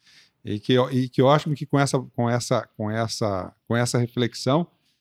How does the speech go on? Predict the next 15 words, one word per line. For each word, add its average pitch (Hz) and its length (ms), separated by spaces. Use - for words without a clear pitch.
a 107 100
gente 127 280
justamente 139 640
se - 140
dê 170 140
conta 147 520
disso, - 540
se - 160
perceba 139 640
dessa 117 260
forma, 113 400
se - 160
enxergue 143 540
dessa 113 300
forma, 113 520